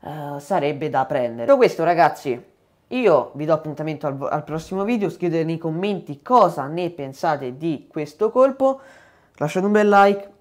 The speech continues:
iscrivetevi al canale. Ripeto, secondo me è un buonissimo colpo, un buon contorno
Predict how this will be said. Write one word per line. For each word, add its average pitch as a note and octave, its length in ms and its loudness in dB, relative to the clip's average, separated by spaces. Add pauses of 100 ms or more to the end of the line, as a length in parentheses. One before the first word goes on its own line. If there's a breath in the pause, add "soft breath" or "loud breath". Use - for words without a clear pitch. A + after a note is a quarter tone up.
(100)
iscrivetevi F3+ 460 -2
al E3 100 -2
canale. A#3 480 -2
Ripeto, D#3+ 580 -2
secondo D#3+ 260 -10
me E3+ 60 -4
è D3+ 40 -4
un C#3+ 160 -8
buonissimo D3 540 -8
colpo, C#3 340 -6
un C3+ 140 -10
buon G#3 240 -2
contorno F#3+ 720 -2